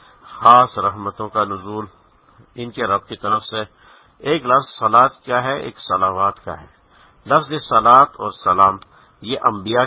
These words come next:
کے لیے استعمال کیا جاتا ہے، وہ نزول رحمت ہوتا ہے، اور صلوات سے مراد یہاں خاص رحمتیں ہیں اللہ کی،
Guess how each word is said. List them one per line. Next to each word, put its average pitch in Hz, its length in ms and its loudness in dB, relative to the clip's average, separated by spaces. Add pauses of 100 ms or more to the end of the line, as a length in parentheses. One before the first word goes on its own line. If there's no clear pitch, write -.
کے 127 80 -10
لیے 107 100 -10
استعمال 101 400 -2
کیا 95 320 -10
جاتا 90 340 -16
ہے، 85 240 -20 (840)
وہ 120 140 -4
نزول 110 340 -8
رحمت 98 500 -6
ہوتا 92 280 -12
ہے، 90 60 -18 (400)
اور 113 140 -2
صلوات 113 540 4
سے 147 140 -8
مراد 113 340 2
یہاں 110 400 0
خاص 131 500 4
رحمتیں 104 460 -6
ہیں 110 160 -12
اللہ 98 500 -8
کی، 135 180 -16